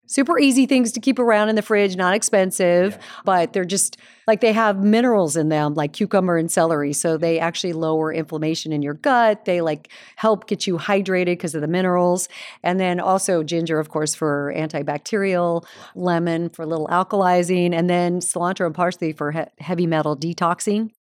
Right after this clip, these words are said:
Speaker 2: Love it. I'm actually allergic to celery. Can we put something else
Speaker 1: Yes,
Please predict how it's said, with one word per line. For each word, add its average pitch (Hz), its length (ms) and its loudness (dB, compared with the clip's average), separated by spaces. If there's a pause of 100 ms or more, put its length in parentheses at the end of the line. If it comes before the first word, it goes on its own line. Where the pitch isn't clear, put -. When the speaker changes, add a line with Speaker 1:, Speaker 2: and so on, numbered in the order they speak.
Speaker 2:
Love 101 280 2
it. 90 200 0
I'm 139 120 -2
actually 202 280 -2
allergic 143 340 0
to 120 80 -6
celery. 98 420 0
Can - 140 -4
we 117 60 2
put - 200 -6
something 123 340 -2
else 214 60 4
Speaker 1:
Yes, 170 340 2